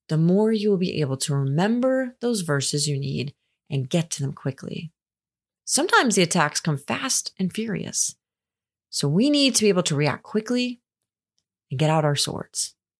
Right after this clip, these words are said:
Now, as Paul wraps up this section by asking his audience to be praying regularly,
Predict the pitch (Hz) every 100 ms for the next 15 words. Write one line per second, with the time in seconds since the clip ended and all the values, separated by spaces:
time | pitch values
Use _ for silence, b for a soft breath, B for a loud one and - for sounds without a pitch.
0 | _ _ _ _ _ _ _ _ _ 143
1 | 139 - 151 _ _ _ - 196 - -
2 | 262 311 302 247 240 - 185 - 180 -
3 | 120 - - 123 127 160 - - 202 254
4 | - - 233 247 254 247 196 120 120 127
5 | - - 170 160 - 180 185 180 185 -
6 | 156 139 117 120 117 120 139